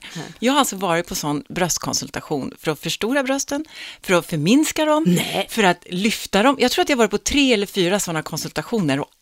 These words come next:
Speaker 2: aldrig vågat göra någonting. Och jag kommer ihåg att jag nämnde det för dig en gång,
Speaker 1: Ja.
Speaker 2: men du bara, "Det ska du absolut inte
Speaker 1: Ja, men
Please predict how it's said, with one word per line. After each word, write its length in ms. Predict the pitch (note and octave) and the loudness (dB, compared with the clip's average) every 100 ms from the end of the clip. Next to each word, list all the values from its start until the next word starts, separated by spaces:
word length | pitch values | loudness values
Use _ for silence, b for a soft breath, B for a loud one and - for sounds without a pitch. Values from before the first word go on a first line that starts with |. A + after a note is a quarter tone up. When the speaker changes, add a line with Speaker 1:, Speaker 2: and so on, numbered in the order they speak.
| _ | _
Speaker 2:
aldrig 640 | - C4 A3 F3+ F3+ G3 - | -4 -2 -2 -4 -4 -6 0
vågat 300 | D#3+ C#3+ D3 | 0 0 0
göra 160 | C#3 | 0
någonting. 420 | D#3 D#3 D#3 C#3+ E4 | 2 0 -2 2 6
Och 60 | |
jag 140 | A3 - | 8 6
kommer 140 | F#4+ | 2
ihåg 120 | C#4 | 2
att 60 | A3+ | 4
jag 100 | D#4 | 6
nämnde 300 | E4+ B3+ A4+ | 6 8 8
det 100 | B3 | 8
för 120 | A3+ G3 | 4 0
dig 140 | F#3 | 0
en 80 | F#3 | 0
gång, 140 | F#3+ | 4
Speaker 1:
Ja. 40 | F#3+ | 6
Speaker 2:
men 80 | A3 | 6
du 60 | |
bara, 120 | A3 B B B | 4 B B B
"Det 80 | D#4+ | 2
ska 140 | - | 2
du 100 | C#4 | 2
absolut 580 | - - C4+ C4+ C4+ - | 0 -2 -2 0 -2 0
inte 20 | |
Speaker 1:
Ja, 180 | C4+ | 6
men 60 | D#4+ | 8